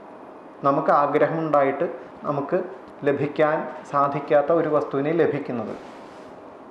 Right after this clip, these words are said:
അല്ലെങ്കിൽ നമുക്ക് ആഗ്രഹമുള്ള ഒരു വസ്തുവിനെ ലഭിക്കുന്നത് ആണ് യോഗം. കിട്ടാൻ സാധിക്കാത്തതല്ല, ആഗ്രഹം, നമുക്ക് ആഗ്രഹമുള്ള ഒരു വസ്തുവിനെ നമുക്ക്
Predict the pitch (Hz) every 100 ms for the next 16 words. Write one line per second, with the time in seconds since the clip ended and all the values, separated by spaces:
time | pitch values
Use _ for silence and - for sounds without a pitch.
0 | - - - 120 135 156 147 165 139 143
1 | 151 156 156 160 156 151 143 - 131 139
2 | 147 143 - 143 143 139 - - 113 -
3 | - 127 120 117 - - - - - -
4 | - - - - - - - - - -
5 | - - - 160 165 175 165 160 - 113
6 | 107 - 123 123 127 139 - 160 147 151
7 | 165 143 156 160 180 151 165 180 143 190
8 | 127 - 131 143 180 131